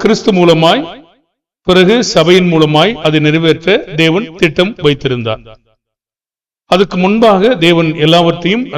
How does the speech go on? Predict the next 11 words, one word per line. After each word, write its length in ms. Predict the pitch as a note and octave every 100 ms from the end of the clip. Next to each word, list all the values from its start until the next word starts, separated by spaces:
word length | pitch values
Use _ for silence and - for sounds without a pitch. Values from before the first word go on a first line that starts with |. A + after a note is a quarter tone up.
| D#3
ரகசியமாக 640 | F#3 G#3 B3 F#3+ D3+ C#3+ F3+
வைத்திருந்தார். 500 | C3 C3+ A#2 G#2+ A2 G#2+ _ _ _ _ _ _ _ _ _ _ _ -
சரி, 180 | A3+ A3
இந்த 140 | G3 E3+
திட்டத்தை 340 | F#3+ A#3+ - B3 E3+
இப்பொழுது 340 | F3 D#3+ D3+ C#3+ C3+ C3 B2 - - _ _ _ _ -
பிதாவாகிய 500 | F3 G3+ G3+ G3 F3 D#3
தேவன் 200 | D3+ F#3+ D3+ - - _ _ _ _ _ _ -
குமாரனாகிய 680 | F3 F3+ G3 F#3 F3+ E3+ D3
கிறிஸ்துவை 440 | D#3 D3+ D#3+ D#3 A#3+ D#3 B3 _ _ _ _ -
இந்த 120 | E3